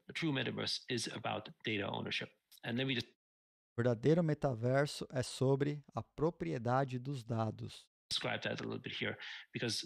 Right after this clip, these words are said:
Speaker 1: thereafter, all the other experiences that we have with V R and A R are layers that sit on top of that, which is why we,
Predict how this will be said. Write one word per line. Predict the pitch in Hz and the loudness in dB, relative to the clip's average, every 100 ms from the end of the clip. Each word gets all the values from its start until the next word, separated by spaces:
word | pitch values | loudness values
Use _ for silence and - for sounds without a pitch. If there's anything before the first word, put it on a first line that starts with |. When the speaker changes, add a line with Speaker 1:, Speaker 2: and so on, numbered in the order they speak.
| 147 | -2
Speaker 1:
thereafter, | 131 131 127 120 | 0 0 0 -2
all | 123 143 | 0 0
the | 139 156 | 0 0
other | 180 | 0
experiences | 151 - 127 113 117 107 | -2 -2 -2 -2 -2 -4
that | 113 | -4
we | 101 | -2
have | 113 107 | -2 -2
with | 101 | -4
V | 123 117 | -2 0
R | 107 104 | 0 0
and | 101 | 0
A | 110 110 | -2 0
R | 104 101 - - - | 0 -2 -6 -16 -8
are | 120 | -4
layers | 107 120 123 117 | 0 0 0 0
that | - 104 - | -2 -6 -6
sit | - 131 | -4 -4
on | 117 107 | -4 -4
top | - 139 120 | -2 -2 -4
of | 95 | -6
that, | 101 - | -8 -8
which | 127 | -6
is | 110 - | -4 -2
why | 110 | -4
we, | 113 113 | -4 -8